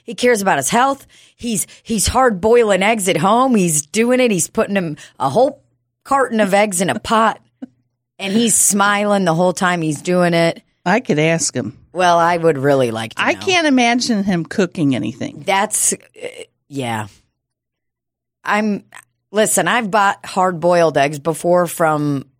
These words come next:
Speaker 1: a gas station, and I regret it
Speaker 2: Were they
Speaker 1: every
Speaker 2: s-,
Speaker 1: time.
Speaker 2: were they, like, smelled like straight up doo-doo?
Speaker 1: Well, it's not even that they smell like straight up doo-doo. I feel like they're way more rubbery because I
Speaker 2: Oh.
Speaker 1: feel like there's preservatives or something in them,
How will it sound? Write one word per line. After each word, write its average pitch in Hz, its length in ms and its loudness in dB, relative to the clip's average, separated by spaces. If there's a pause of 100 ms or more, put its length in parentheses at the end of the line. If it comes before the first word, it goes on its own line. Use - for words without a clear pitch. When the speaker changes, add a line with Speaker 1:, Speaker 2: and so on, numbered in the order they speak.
Speaker 1:
a 151 80 -6
gas 143 300 -2
station, 160 680 0
and 175 120 -2
I 233 80 0
regret 226 400 0
it - 180 -6 (680)
Speaker 2:
Were 185 80 0
they 180 120 2
Speaker 1:
every 175 120 2
Speaker 2:
s-, 160 80 -2
Speaker 1:
time. 131 240 -2
Speaker 2:
were 185 140 2
they, 175 240 2
like, 151 220 -2
smelled 180 400 -2
like 170 140 -2
straight 175 240 -4
up 170 120 -6
doo-doo? 190 440 -4
Speaker 1:
Well, 294 460 2
it's 233 160 -2
not 302 140 0
even 330 140 0
that 302 140 0
they 240 100 0
smell 226 220 -2
like 226 120 0
straight 214 240 2
up 147 120 -2
doo-doo. 175 360 -2
I 170 100 0
feel 233 200 -4
like 240 160 0
they're 180 160 0
way 160 280 2
more 170 300 2
rubbery 156 720 -2
because 143 560 0
I 320 360 2
Speaker 2:
Oh. 285 60 2
Speaker 1:
feel 185 120 2
like 175 180 0
there's 156 240 -2
preservatives 165 920 -2
or 190 60 0
something 185 400 -4
in 185 140 -4
them, 196 280 -2